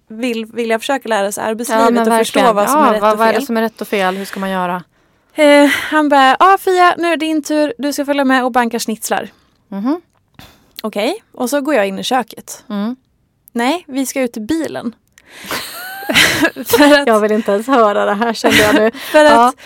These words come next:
Speaker 1: då börjar han, han bara, "Nej, vad fan gör du i köket?" Så här, dumförklara mig. Men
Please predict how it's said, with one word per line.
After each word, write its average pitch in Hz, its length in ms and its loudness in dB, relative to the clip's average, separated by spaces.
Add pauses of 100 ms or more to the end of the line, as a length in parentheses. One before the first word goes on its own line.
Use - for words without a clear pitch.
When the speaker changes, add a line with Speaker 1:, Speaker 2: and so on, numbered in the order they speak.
(280)
Speaker 1:
då 302 240 0
börjar 349 320 2
han, 277 260 0
han 330 100 0
bara, 294 80 2
"Nej, 359 280 2
vad 330 120 2
fan 339 180 0
gör 320 120 0
du 311 60 -2
i 277 60 -2
köket?" - 720 -4
Så 226 60 -4
här, 220 60 0
dumförklara 277 760 -2
mig. 202 140 -8
Men 254 240 -2